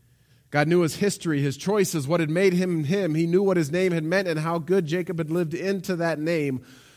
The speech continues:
But God still chose him. God still said, "I want to give you a new name because I have a new plan for you, and it starts today."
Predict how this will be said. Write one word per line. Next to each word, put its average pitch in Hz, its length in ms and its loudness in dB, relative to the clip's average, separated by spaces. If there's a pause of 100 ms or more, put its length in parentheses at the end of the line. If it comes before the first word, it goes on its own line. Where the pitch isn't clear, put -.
(180)
But 127 220 -4
God 151 380 -4
still 151 440 -6
chose 131 480 -8
him. 95 220 -14 (1500)
God 139 260 -4
still 139 280 -4
said, 131 320 -4
"I 139 140 -6
want 156 180 -4
to 135 40 -2
give 123 220 -4
you 151 340 -2
a 175 100 -6
new 151 260 -2
name 113 460 -4 (420)
because 127 300 -4
I 135 80 0
have 135 160 -2
a 120 60 -4
new 135 320 -2
plan 117 520 -8 (320)
for - 160 -14
you, 110 320 -8 (240)
and 120 120 -8
it 110 100 -10
starts - 600 -10 (240)
today." 101 480 -12